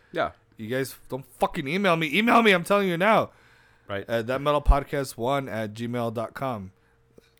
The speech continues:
Speaker 2: What am I missing? Who am I missing? You know. Uh, of course, it's not so much that we're missing somebody because this is our favorite list. But who
Speaker 1: Right.
Speaker 2: would you, who would you include in the list?
Speaker 1: Mm-hmm.
Speaker 2: Uh,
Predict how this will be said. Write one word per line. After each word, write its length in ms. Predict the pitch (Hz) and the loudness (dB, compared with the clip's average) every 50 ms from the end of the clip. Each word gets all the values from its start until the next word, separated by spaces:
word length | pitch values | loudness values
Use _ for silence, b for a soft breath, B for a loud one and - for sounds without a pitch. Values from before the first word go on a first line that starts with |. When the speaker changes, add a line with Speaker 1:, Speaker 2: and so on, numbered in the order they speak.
| _ _ _ _ | _ _ _ _
Speaker 2:
What 240 | 98 110 117 135 151 | -10 -4 -2 -2 0
am 120 | 160 165 | 2 2
I 100 | 156 151 | 0 0
missing? 360 | 143 156 175 160 - 143 120 | 2 0 -2 -2 -4 -6 -4
Who 80 | 127 175 | -4 -2
am 100 | 190 196 | -2 -2
I 40 | 160 | -2
missing? 380 | 143 151 143 - 131 95 98 | -4 -6 -8 -8 -10 -12 -12
You 60 | 104 | -12
know. 180 | 101 107 123 127 b b b b b b b | -12 -14 -14 -16 b b b b b b b
Uh, 160 | - 131 139 | 0 2 2
of 120 | 135 - - | 2 2 2
course, 340 | - 196 190 185 180 - - - - | 2 4 4 4 4 0 -10 -10 -10
it's 160 | 160 147 - | -8 -4 -2
not 120 | 208 190 185 | -2 -2 0
so 120 | - 190 | -2 -2
much 240 | 175 175 175 170 - | 0 0 0 0 0
that 220 | - 156 143 131 131 | -2 -2 -2 0 0
we're 100 | 139 135 | -2 -2
missing 380 | 135 143 196 233 220 - 180 | -2 -2 -4 -4 -4 -6 -10
somebody 500 | - - 139 113 107 110 110 110 107 107 b b b b b b b | -8 -8 -8 -4 -4 -4 -2 -4 -6 -8 b b b b b b b
because 280 | - 110 110 110 107 107 | -16 -12 -10 -10 -10 -10
this 80 | 113 110 | -10 -10
is 80 | 107 | -8
our 120 | 113 104 101 | -8 -10 -10
favorite 400 | - - 127 120 113 107 87 92 | -8 -8 -6 -6 -6 -8 -8 -8
list. 320 | 107 104 92 - - - _ - | -10 -10 -10 -12 -16 -20 _ -20
But 200 | - 65 69 - _ b b b b b b b b b | -18 -18 -18 -18 _ b b b b b b b b b
who 180 | b - - 131 | b -14 -10 -8
Speaker 1:
Right. 80 | - 123 | -8 -8
Speaker 2:
would 140 | 117 104 | -8 -8
you, 260 | 110 113 110 101 101 - _ _ _ _ _ _ | -8 -8 -8 -10 -12 -16 _ _ _ _ _ _
who 260 | - - - 175 185 | -10 -4 -2 -2 0
would 220 | 180 175 156 135 113 | 0 0 -2 -2 -4
you 260 | 123 131 127 117 113 - | -6 -6 -6 -6 -8 -12
include 380 | 107 104 - - - 113 107 107 | -16 -18 -16 -10 -8 -8 -6 -6
in 100 | 98 95 | -8 -8
the 100 | 95 92 | -10 -10
list? 440 | 92 95 80 - - - - - _ b b b b b b b b b b | -12 -12 -14 -14 -16 -18 -20 -20 _ b b b b b b b b b b
Speaker 1:
Mm-hmm. 160 | 101 110 131 - - | -12 -12 -12 -10 -8
Speaker 2:
Uh, 580 | 104 101 101 98 98 98 98 98 98 95 95 | -6 -4 -4 -4 -4 -4 -4 -6 -6 -8 -10